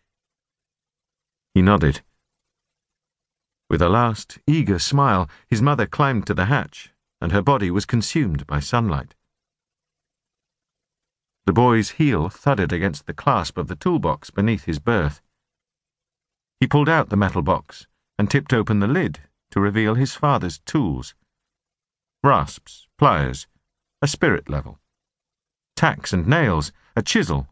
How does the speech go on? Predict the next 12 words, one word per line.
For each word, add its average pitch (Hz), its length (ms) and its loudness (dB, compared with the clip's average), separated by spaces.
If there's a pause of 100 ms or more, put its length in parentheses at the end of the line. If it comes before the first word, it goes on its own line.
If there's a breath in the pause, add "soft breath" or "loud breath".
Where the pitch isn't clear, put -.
slick - 500 -6
with 78 140 -4
grease. 127 400 -2 (1900)
Lifting 123 380 2
the 90 80 2
top - 380 -2
tray, 78 400 0 (220 soft breath)
the 139 80 2
heavier 147 340 2
tools 98 420 -2
were 98 160 0
revealed. 87 460 -2